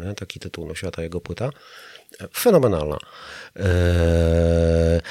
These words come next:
ale naprowadziłeś mnie na jedną rzecz, bo jak opowiadałeś o, mm, o Łodzi i jak gdyby rysowałeś mi tę, tę Łódź, to,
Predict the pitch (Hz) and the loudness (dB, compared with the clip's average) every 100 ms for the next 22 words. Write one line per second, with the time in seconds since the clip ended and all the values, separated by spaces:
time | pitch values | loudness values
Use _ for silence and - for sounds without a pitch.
0 | - 131 156 160 165 170 190 247 285 262 | -2 4 4 6 2 2 0 2 2 2
1 | 233 208 175 143 127 82 80 - 123 131 | 2 4 4 4 2 0 -4 -2 2 2
2 | 131 139 135 160 139 190 233 208 - 160 | 2 0 0 0 0 2 2 2 2 2
3 | 151 147 139 127 123 123 123 120 117 - | 4 4 0 0 2 4 4 4 4 4
4 | 117 117 104 107 214 147 123 113 101 113 | 4 4 4 2 2 2 0 -4 -6 -4
5 | 113 120 113 127 127 107 - 104 101 101 | 0 0 2 2 2 2 0 -4 -4 -6
6 | - 104 101 196 - - - - - - | -2 0 2 0 -2 -8 -10 -18 -18 -18
7 | - - - 143 208 | -20 -8 -2 0 0